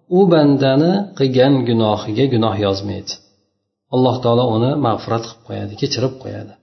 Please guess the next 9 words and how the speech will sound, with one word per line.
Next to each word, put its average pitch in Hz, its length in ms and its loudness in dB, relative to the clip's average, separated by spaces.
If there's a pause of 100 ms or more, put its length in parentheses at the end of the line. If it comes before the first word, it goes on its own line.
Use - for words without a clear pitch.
(720)
Bu 165 120 4
to'g'risida 143 600 2 (1300)
Payg'ambar 131 340 2
sallallohu 123 240 2
alayhi - 120 0
vasallamdan 117 460 2 (120)
hadis 110 360 -2
ham 113 180 -2
keladi. 110 440 0